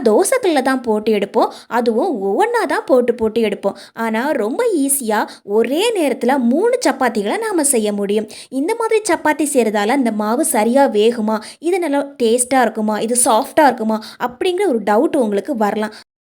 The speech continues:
கொஞ்சம் கூட சந்தேகமே இல்லைங்க. ரொம்ப, ரொம்ப சூப்பரா வரும் இந்த சப்பாத்தி. உங்களுக்கு நான் எப்படி செய்யறதுன்னு காமிக்கிறேன்.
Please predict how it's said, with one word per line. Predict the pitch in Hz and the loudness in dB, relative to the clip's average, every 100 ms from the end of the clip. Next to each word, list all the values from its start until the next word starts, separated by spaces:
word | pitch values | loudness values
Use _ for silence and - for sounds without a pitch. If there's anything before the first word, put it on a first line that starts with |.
| _ _ | _ _
கொஞ்சம் | - 330 466 698 679 | 4 4 6 4 8
கூட | 247 254 | 8 10
சந்தேகமே | 392 - 208 262 302 247 240 294 240 | 8 6 4 2 2 2 2 0 0
இல்லைங்க. | 196 202 226 254 | 0 0 2 4
ரொம்ப, | 220 277 494 | 2 2 2
ரொம்ப | 427 277 311 - | 4 2 2 0
சூப்பரா | 277 277 - 285 294 | -4 0 2 2 2
வரும் | 240 226 | 2 0
இந்த | 214 208 208 | -2 -4 -4
சப்பாத்தி. | 208 220 208 269 | -2 0 0 0
உங்களுக்கு | 311 226 190 208 | 0 0 0 -2
நான் | 202 | -2
எப்படி | 202 214 370 359 | -4 0 0 4
செய்யறதுன்னு | 254 240 247 240 | 2 2 -2 -2
காமிக்கிறேன். | 214 208 208 202 | -2 -2 -4 -6